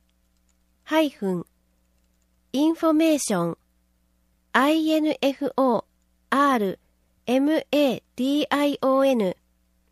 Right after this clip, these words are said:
活字版十五ページ、上から八センチ、右から三センチあたりに二次元コードがあります。奈良県立大学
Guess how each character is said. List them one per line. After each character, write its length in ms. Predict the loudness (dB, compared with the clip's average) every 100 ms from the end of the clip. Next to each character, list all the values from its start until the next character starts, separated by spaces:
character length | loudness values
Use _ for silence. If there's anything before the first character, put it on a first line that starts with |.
| _ _ _ _ _ _ _ _ _
活 320 | -6 -4 -2
字 160 | -2 -2
版 320 | 0 0 -2 -6
十 260 | -6 -2 0
五 140 | 0
ペ 240 | -2 0 0
ー 40 |
ジ、 300 | 0 -4 -4 -8 _ _ _ _
上 240 | -4 -2 0
か 160 | 0
ら 140 | 0 0
八 180 | -2 -6
セ 260 | -4 -2
ン 100 | -2
チ、 320 | -4 -6 -6 -8 _ _ _ _ _ _ -10
右 260 | -6 -4
か 140 | -2 0
ら 140 | 0
三 300 | 0 -2 -2
セ 220 | 0 0
ン 80 | 0
チ 180 | -2 -2
あ 80 | 0
た 160 | 0
り 160 | -2 0
に 240 | 0 -2 -8 _ _ _ _ _ -8
二 120 | -4
次 160 | -2
元 260 | 0 0 -2
コ 200 | -2 -2
ー 60 | 0
ド 120 | 0
が 140 | 0
あ 80 | -2
り 100 | -4
ま 200 | -4 -4
す。 180 | -6 -14 _ _ _ _ _ _ _ _ _ _ _ _ _ _ _ _ _ _ _ _ _ _ _ _ _ _ _ _
奈 320 | -2 0 0 -2
良 40 |
県 260 | 0 2 2
立 280 | -2 -2 0
大 240 | 2 2
学 440 | 0 -2 -2 -4